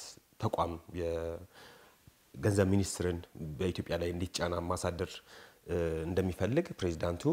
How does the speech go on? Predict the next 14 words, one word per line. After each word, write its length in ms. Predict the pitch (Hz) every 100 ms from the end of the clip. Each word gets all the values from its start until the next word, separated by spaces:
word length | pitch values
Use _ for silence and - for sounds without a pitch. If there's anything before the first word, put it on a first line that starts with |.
| 190
በግልጽ፣ 440 | 95 82 107 147 -
እ፣ 120 | 95 87 85 82 - _ - -
የግብጽ 640 | 92 90 87 82 - 92 - -
ወገንተኝነታቸው 920 | 95 92 90 92 85 85 - 87 - 101
ጨምሮ 300 | - 90 85
የመጣበት 560 | 82 85 - 82 87
ነው። 100 | 123
ይሄ 120 | 226 190
ደግሞ 240 | 87 82 123 - - - -
የዓለም 440 | 95 90 87 92 90
አቀፉ 200 | 87 87 90
ማህበረሰብ፣ 580 | 82 80 82 - 110
የዓለም 280 | 104 85 85
አቀፍ 300 | 85 - -